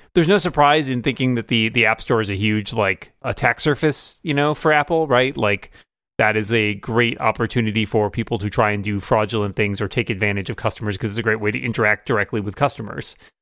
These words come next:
And so there's no surprise that, that there's a lot of shit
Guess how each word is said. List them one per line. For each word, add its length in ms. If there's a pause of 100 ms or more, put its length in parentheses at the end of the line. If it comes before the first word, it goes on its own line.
(280)
And 160
so 500 (380)
there's 160
no 100
surprise 500
that, 280
that 240 (240)
there's 160
a 80
lot 500
of 300
shit 320